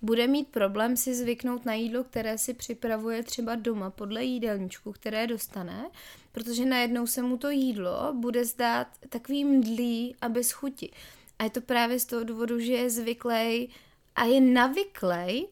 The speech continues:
eh, má v podstatě závo-, závislost, teď si představte velký úvozovky, který, eh,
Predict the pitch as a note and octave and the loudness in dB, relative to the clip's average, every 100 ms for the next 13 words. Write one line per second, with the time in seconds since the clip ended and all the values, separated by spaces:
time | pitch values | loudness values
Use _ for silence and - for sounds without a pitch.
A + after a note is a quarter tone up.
0 | - - - _ _ - A3+ G#3+ A3+ A3 | -14 -20 -20 _ _ -6 -2 2 4 2
1 | A3 A#3+ - A#3+ B3 A#3 A#3 B3 C#4+ C4 | 2 0 0 0 2 4 4 4 2 2
2 | B3+ C#4 D4+ - A3+ G#3 C#4 B3 A3+ - | 2 2 2 0 2 2 0 0 0 4
3 | B3+ A#3+ A3+ - B3 A#3+ A#3+ - A3 D#4+ | 6 6 4 2 0 2 0 2 4 4
4 | E4+ A#3+ - C4 A#3+ B3 - A3 - G3+ | 4 0 4 4 6 4 2 -4 0 0
5 | G#3 G3 - | 2 0 0